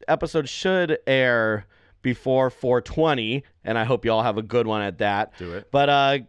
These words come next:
Speaker 1: check it out if you're in L A, Thursday, April twentieth at Slipper Clutch in downtown L A.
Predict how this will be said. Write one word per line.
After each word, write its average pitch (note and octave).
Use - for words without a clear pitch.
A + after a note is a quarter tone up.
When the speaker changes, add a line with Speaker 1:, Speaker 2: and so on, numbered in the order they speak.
Speaker 1:
check F#3
it F#3+
out E3+
if C#3+
you're E3
in D#3
L D3
A, C3
Thursday, C#3+
April B2+
twentieth C#3
at A2+
Slipper E3+
Clutch D3
in B2
downtown C#3
L C3+
A. D#3+